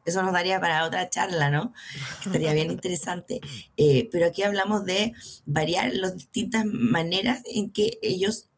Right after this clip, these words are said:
puedan, los niños, niñas, jóvenes, elaborar la, y reelaborar la información a través de elementos o recursos físicos o también de herramientas y tecnologías digitales.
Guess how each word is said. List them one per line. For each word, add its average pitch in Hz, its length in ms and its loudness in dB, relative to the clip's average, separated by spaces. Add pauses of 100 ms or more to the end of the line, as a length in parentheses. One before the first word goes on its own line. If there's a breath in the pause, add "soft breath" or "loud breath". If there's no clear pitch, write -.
(140)
puedan, 208 460 0
los 175 120 -8
niños, 185 300 -4
niñas, 190 280 -4
jóvenes, 220 320 6
elaborar 190 800 2
la, 190 160 -6
y 180 240 -2
reelaborar 180 800 2
la 170 140 -2
información 143 760 0 (760 loud breath)
a 165 140 0
través 165 500 2
de 160 460 2
elementos 143 720 2
o 139 60 0
recursos 147 580 -2
físicos - 880 2 (540 loud breath)
o 240 360 4
también 202 440 0
de 220 80 4
herramientas 202 460 -2
y 220 60 2
tecnologías 185 600 -4
digitales. 220 640 -6